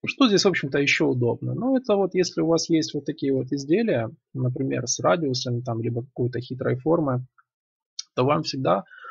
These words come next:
удобно, э, вот такую вот картинку там спринтскринить, э, и распечатать, где у вас уже будут проставлены чертежи, то есть вам, ну, размеры,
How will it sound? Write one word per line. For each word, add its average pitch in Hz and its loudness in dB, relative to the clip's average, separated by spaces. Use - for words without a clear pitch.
удобно, 135 2
э, 123 4
вот 123 0
такую 131 0
вот 127 -2
картинку 131 -4
там 113 -2
спринтскринить, 131 -2
э, 113 0
и 117 2
распечатать, 127 -2
где 117 -2
у 117 0
вас 139 -4
уже 110 -2
будут 127 0
проставлены 123 0
чертежи, 127 -2
то - -20
есть - -8
вам, 165 -4
ну, 185 -4
размеры, 135 0